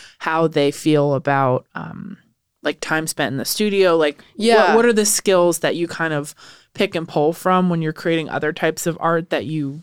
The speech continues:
Speaker 1: were forced to learn in this more, like, structured setting, if you will?
Speaker 2: Sure. So I guess, um, kinda down to, like, I don't know, like, the fundamental, like, principles of art where, like, you're
Speaker 1: Sure.
Speaker 2: thinking about, like, composition and, like,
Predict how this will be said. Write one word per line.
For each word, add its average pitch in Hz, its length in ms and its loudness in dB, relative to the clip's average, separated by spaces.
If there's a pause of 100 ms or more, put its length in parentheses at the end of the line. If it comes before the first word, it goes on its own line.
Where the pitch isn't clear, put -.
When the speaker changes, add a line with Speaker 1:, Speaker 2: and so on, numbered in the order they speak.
Speaker 1:
were 170 120 -6
forced - 460 -2
to 170 120 -6
learn 151 400 -6
in 147 200 -8
this 131 260 -8
more, 135 260 -6
like, 139 340 -8 (540)
structured - 960 -6
setting, - 460 -8
if - 180 -20
you - 100 -12
will? 107 220 -10 (100)
Speaker 2:
Sure. 196 720 2
So 214 640 2 (1080)
I 185 60 0
guess, 214 480 -2 (100)
um, 170 600 0 (580)
kinda 151 260 -8
down 139 280 -8
to, 170 100 -12
like, 123 340 -8 (640)
I - 40 -14
don't - 120 -14
know, - 100 -12
like, - 240 -12
the - 60 -14
fundamental, 143 640 -4
like, 127 220 -4
principles 147 560 -6
of 147 100 -6
art 139 240 -2
where, 143 160 -2
like, 135 220 -4
you're 254 80 0
Speaker 1:
Sure. 151 80 -4
Speaker 2:
thinking 156 240 -8
about, 143 240 0
like, 131 220 -8
composition 147 840 -6
and, 139 160 -4
like, 135 320 -6